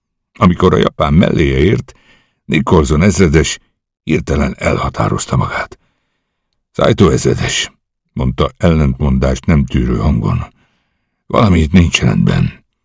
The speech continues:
Jobb lenne utána nézni, mielőtt megjön a vonat.” S választ sem várva gyorsan leszaladt a meredek lejtőn.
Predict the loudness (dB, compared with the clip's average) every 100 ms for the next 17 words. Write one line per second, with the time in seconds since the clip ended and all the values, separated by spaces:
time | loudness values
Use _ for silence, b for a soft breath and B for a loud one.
0 | _ _ _ 0 2 4 4 4 4 2
1 | 0 -2 -2 0 0 2 4 4 4 4
2 | 2 2 0 -2 -2 -2 0 0 -2 -4
3 | -6 -12 _ _ _ _ _ -4 0 2
4 | 0 -4 -4 -2 2 2 2 2 2 2
5 | 0 -4 -4 2 2 2 0 -2 -6 0
6 | 0 2 -2 -4 -4 -6 -4 -4 -4